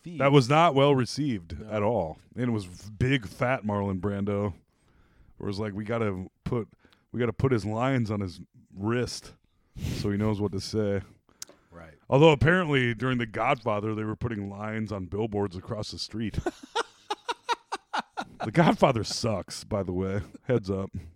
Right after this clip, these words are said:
Speaker 1: You've been saying that
Speaker 2: From the director of
Speaker 1: literally since,
Speaker 2: Jack.
Speaker 1: since
Speaker 2: Yeah.
Speaker 1: day one,
Speaker 2: Yeah.
Speaker 1: since episode one of this
Speaker 2: Yeah.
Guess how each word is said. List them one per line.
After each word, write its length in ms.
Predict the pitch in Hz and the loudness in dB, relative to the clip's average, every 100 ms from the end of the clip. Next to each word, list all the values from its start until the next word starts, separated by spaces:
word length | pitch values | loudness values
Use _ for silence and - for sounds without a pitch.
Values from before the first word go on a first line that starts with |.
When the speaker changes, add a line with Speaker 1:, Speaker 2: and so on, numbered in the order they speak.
| _ _ _ - 247 226 _ | _ _ _ -20 -18 -20 _
Speaker 1:
You've 140 | - 135 | -20 -12
been 140 | 143 | -12
saying 300 | - 151 151 | -2 2 2
that 200 | 143 151 | 2 6
Speaker 2:
From 160 | 190 202 | 8 10
the 80 | 190 | 12
director 320 | 151 165 190 | 12 12 12
of 60 | |
Speaker 1:
literally 260 | 190 156 175 | 12 12 10
since, 60 | 156 | 10
Speaker 2:
Jack. 420 | 151 147 - - - - | 8 8 6 -2 -12 -20
Speaker 1:
since 280 | - - 175 | 0 4 6
Speaker 2:
Yeah. 140 | 165 151 | 8 10
Speaker 1:
day 280 | 165 185 190 | 10 12 12
one, 400 | 165 165 156 139 | 10 8 8 6
Speaker 2:
Yeah. 80 | 156 | 4
Speaker 1:
since 100 | 131 | 4
episode 580 | 131 143 180 - 156 135 | 2 2 -4 -2 0 4
one 220 | 139 135 | 6 6
of 80 | 117 | 6
this 140 | |
Speaker 2:
Yeah. 40 | - | 4